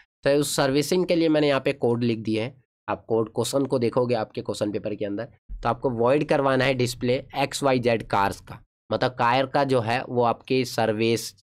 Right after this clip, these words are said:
वगैरह सब कुछ उसका डिस्प्ले करवाना है। तो मैं आपका if stream ले लिया, in service date ले लिया, कब सर्विस हुई है बाइनरी फॉर्म में, if in ले लिया, अगर नहीं है तो आपका सर्विस नहीं हुआ है तो एरर फाइंड आउट करवा दो, रिटर्न करवा दो।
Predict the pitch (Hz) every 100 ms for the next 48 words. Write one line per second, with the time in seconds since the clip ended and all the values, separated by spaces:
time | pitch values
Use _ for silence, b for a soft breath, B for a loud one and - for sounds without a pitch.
0 | 110 107 107 107 113 113 120 - 123 104
1 | - 110 101 - 104 101 95 - - -
2 | - _ _ _ 160 165 156 165 165 160
3 | 156 - 156 156 156 151 151 - - 143
4 | 147 143 143 151 131 143 147 104 - 135
5 | 123 135 135 127 131 127 143 139 143 147
6 | 110 - b b 135 127 139 131 139 143
7 | 143 139 120 123 127 139 139 131 135 127
8 | - B - 143 - - 123 131 135 135
9 | 143 139 117 - 117 127 123 131 147 135
10 | 117 107 - 101 - 120 127 123 131 135
11 | 135 139 131 - - - 123 151 143 135
12 | 131 127 120 123 117 113 113 120 143 127
13 | 110 107